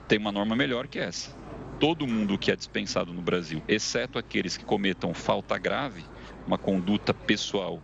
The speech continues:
e disciplinar, recebem pelo menos uma indenização. Se a convenção for ratificada e o, e o legislador mudar a norma interna por meio de uma lei complementar, o que ainda demoraria algum tempo, talvez a gente poderia, inclusive, prever multas diferentes, valores diferentes de indenização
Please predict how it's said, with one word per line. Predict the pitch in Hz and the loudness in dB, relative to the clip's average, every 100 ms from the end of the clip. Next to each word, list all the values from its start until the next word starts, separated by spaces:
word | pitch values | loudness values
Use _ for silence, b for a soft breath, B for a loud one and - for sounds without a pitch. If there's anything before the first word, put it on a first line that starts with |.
| - | -8
e | 87 | -6
disciplinar, | - - 131 143 117 131 - B B B - | -2 0 0 2 2 -2 -8 B B B 0
recebem | 170 - 120 113 | 0 2 0 0
pelo | 117 135 135 | 0 0 2
menos | 113 110 | 0 0
uma | 107 113 | -2 0
indenização. | 110 113 117 - - - B B B B | 0 0 -2 -2 -4 -4 B B B B
Se | - - 127 143 | 0 2 4 2
a | 143 | 0
convenção | 147 135 135 - 165 | -2 -2 -2 -2 -6
for | - 151 | -2 -2
ratificada | 139 - - - 104 87 85 92 | -2 -4 -6 0 2 2 0 0
e | |
o, | 92 90 - | -2 -4 -6
e | - | 2
o | 101 | 4
legislador | 104 104 107 92 90 82 | 6 4 2 2 2 0
mudar | 95 113 104 127 | 0 0 0 0
a | 143 | -4
norma | 120 113 117 110 | -2 0 0 -2
interna | 101 101 87 85 82 | -2 0 0 -2 -8
por | - | -4
meio | 90 92 | 0 2
de | |
uma | 92 92 | 4 2
lei | 92 | 2
complementar, | 95 90 98 107 117 139 | 0 2 2 2 0 -4
o | 104 | -4
que | 107 | -4
ainda | 101 92 90 B B B B B - | 0 0 -2 B B B B B -4
demoraria | - 98 98 95 95 | 2 4 4 4 2
algum | 87 127 | 0 0
tempo, | - 113 - - - B B - - | 2 0 0 -12 -16 B B -12 0
talvez | 143 127 95 110 | 2 4 2 0
a | 117 | 0
gente | 117 | -2
poderia, | - 131 104 98 | 0 2 2 2
inclusive, | 131 139 151 110 113 113 | -2 -2 0 2 0 0
prever | - 127 98 104 | 0 0 0 -2
multas | - - 123 147 208 - 165 139 | -2 -4 0 0 0 2 0 0
diferentes, | - - 151 123 123 - - | -2 2 2 0 -4 -8 -2
valores | - 107 107 147 165 | 2 2 2 -2 -4
diferentes | 139 - 127 123 - | -2 0 2 0 -2
de | |
indenização | 117 117 120 123 120 113 | 0 2 2 2 0 -2